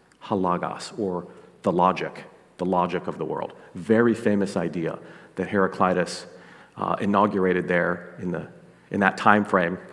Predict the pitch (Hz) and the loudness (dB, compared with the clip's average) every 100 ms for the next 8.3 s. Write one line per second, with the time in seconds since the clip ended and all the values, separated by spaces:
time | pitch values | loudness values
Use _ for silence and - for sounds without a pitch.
0 | - - _ _ _ _ _ - - 95 | -20 -20 _ _ _ _ _ -18 -8 -6
1 | 87 87 90 110 95 - 98 98 160 117 | -4 -6 -8 -6 -8 -8 -6 0 2 2
2 | 73 - - - - _ _ - - - | -2 -10 -12 -16 -20 _ _ -20 -14 -2
3 | 98 80 - - - 147 135 101 87 131 | 0 0 -8 -4 4 6 6 2 2 6
4 | 131 135 127 - - - 104 - - 131 | 6 6 2 -2 -10 -8 -8 -8 2 4
5 | 123 117 - 110 98 113 110 107 104 - | 4 -2 -4 -6 -2 -2 -2 -2 -2 -2
6 | 95 95 - - - - - 98 85 - | -4 -4 -16 -20 -20 -16 -4 0 0 -2
7 | - - - - - - 101 90 87 90 | -8 -10 -12 -16 -20 -20 -10 -8 -4 -4
8 | 82 117 - | -2 -4 -6